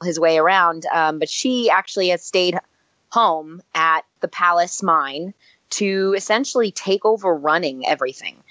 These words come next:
Um, she's much more practical and much more, <laughs> I guess just practical is, is the word when it comes to, you know, looking at what's going on with,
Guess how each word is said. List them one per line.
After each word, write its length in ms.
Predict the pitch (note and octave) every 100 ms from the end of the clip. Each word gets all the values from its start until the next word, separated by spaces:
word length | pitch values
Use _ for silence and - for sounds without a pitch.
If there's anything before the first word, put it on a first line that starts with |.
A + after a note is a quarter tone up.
| - - _ -
Um, 500 | E3+ E3 D#3+ D#3+ E3 -
she's 440 | - A3 G#3 F3
much 260 | F3+ - F#3+
more 280 | D#3+ C3+
practical 800 | - - B3+ A#3+ - A#3 A3+ A3
and 220 | E3+ D3+ D#3+
much 240 | D#3+ -
more, 500 | F3+ D#3+ D#3 D#3 D#3 _ _ _ - C4 G#3
<laughs> 640 | - _ _ _ _ _ G3+
I 120 | A#3+
guess 280 | C#4 E4 - _
just 340 | B3+ B3+ - -
practical 680 | A3 G#3 A3 G3+ - D3+ C3
is, 280 | D#3 D3 -
is 220 | E3+ D#3+
the 120 | F3+
word 460 | D#3 F#3 E3 D3 C#3
when 220 | E3 E3+
it 120 | E3 -
comes 380 | G3+ G3 G3
to, 420 | - G3+ E3 D#3 - - - _ _
you 160 | A3 A#3
know, 340 | G3+ F3 F3 - _ _
looking 640 | G#3 G#3 A3 - - A3+ E3+
at 200 | E3+ E3
what's 260 | E3+ -
going 340 | - F3 E3 E3+
on 580 | G3 F3+ E3 D3+ D3+ - _ _ -
with, 420 | F3 D#3+ -